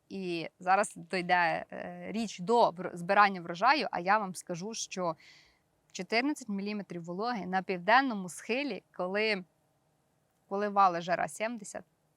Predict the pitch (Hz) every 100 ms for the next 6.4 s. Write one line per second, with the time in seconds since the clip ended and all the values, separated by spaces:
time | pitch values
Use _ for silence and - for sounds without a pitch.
0 | _ _ _ _ _ _ _ _ - 190
1 | 240 220 - - 165 165 254 285 175 -
2 | - _ _ _ _ - - - _ -
3 | 330 - 190 214 - 165 - 196 170 165
4 | 160 180 196 226 170 - 165 180 175 170
5 | 165 170 165 170 156 - - 180 233 262
6 | 185 175 208